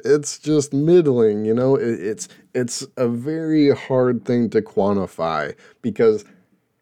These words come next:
when you've seen a thousand cliffhangers, does the thousand and first cliffhanger really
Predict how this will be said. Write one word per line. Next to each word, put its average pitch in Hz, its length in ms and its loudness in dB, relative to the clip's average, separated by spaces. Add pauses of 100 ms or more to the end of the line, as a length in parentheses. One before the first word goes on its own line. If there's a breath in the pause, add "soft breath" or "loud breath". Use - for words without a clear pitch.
(160)
when 131 160 2
you've 120 160 2
seen 175 340 -2
a 165 80 -2
thousand 143 520 2
cliffhangers, 90 920 0 (380)
does 104 220 2
the 101 120 -6
thousand 139 580 2
and 104 180 -2
first 117 380 0
cliffhanger 135 680 4
really 120 840 2